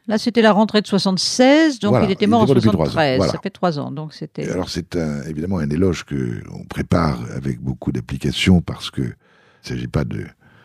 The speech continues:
Speaker 2: de se rendre ridicule, mais surtout, c'est l'occasion de faire la connaissance de quelqu'un à travers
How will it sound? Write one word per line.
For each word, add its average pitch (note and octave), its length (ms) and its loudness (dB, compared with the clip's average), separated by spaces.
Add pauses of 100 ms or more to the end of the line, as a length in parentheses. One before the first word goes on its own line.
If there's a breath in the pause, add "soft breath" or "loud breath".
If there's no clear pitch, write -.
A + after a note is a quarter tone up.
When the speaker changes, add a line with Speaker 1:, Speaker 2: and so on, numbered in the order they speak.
(160 soft breath)
Speaker 2:
de - 100 -14
se - 160 -8
rendre C2+ 320 -8
ridicule, A#1+ 540 0 (880 loud breath)
mais G2+ 380 4 (320)
surtout, D3 420 2
c'est - 160 2
l'occasion G2+ 420 2
de - 280 -6
faire C3+ 220 0
la F2 100 0
connaissance A2 480 2
de D2 80 -2
quelqu'un D2 440 0
à - 60 -2
travers D#2 540 0